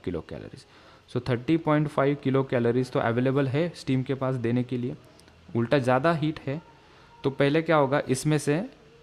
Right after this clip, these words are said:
इतनी अमाउंट की हीट, इतनी मतलब थर्टी पॉइंट फ़ाइव किलो कैलोरीज के अमाउंट की हीट चली जाएगी to make ice to water and water to hundred degree Celsius of water, ठीक है। तो बचा कितना,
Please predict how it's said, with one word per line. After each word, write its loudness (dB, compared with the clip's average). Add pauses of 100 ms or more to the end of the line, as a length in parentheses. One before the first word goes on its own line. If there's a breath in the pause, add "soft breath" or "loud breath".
(1040 loud breath)
इतनी 4
अमाउंट 4
की -2
हीट, 0
इतनी 2
मतलब 0
थर्टी -2
पॉइंट 0
फ़ाइव 0
किलो 2
कैलोरीज 0
के -2
अमाउंट 0
की -4 (100)
हीट 0 (320 loud breath)
चली 6
जाएगी 2
to -2
make 0 (100)
ice -2
to -2
water 0 (180)
and 0
water 0
to -2
hundred 0
degree 0
Celsius -4
of -8
water, -8 (440)
ठीक -8
है। -12 (320 loud breath)
तो -4
बचा 4
कितना, -2